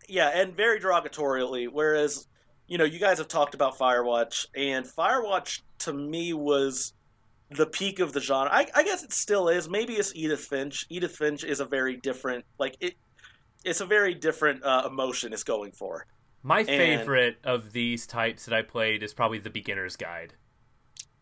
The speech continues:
Speaker 1: I've never played that, in
Speaker 2: It's,
Speaker 1: fairness.
Speaker 2: it's worth playing. Like,
Speaker 1: Fair, yeah, I should
Speaker 2: that one's
Speaker 1: play
Speaker 2: really
Speaker 1: that.
Speaker 2: good.
Speaker 1: Well, but yeah, Tacoma,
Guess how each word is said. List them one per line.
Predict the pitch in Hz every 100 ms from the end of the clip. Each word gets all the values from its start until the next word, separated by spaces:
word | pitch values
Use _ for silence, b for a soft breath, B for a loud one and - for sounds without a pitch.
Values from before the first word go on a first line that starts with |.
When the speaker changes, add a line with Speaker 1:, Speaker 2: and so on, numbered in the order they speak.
| -
Speaker 1:
I've | 139
never | 151 175
played | 175 131
that, | 123 127 - _ -
in | 127
Speaker 2:
It's, | 120
Speaker 1:
fairness. | 113 110 117 - _ _ _ _ -
Speaker 2:
it's | 120 -
worth | 104
playing. | - 95 87 85 _ _ _ _ _ -
Like, | 90 107
Speaker 1:
Fair, | 131 120
yeah, | 127 113 101 -
I | 160
should | 160
Speaker 2:
that | -
one's | 107
Speaker 1:
play | 95
Speaker 2:
really | 98
Speaker 1:
that. | 98
Speaker 2:
good. | -
Speaker 1:
Well, | 151 - _ _ _ _ _ _ _ _ _ - - _ b b _
but | - 160
yeah, | 185
Tacoma, | - - 160 180 214 226 214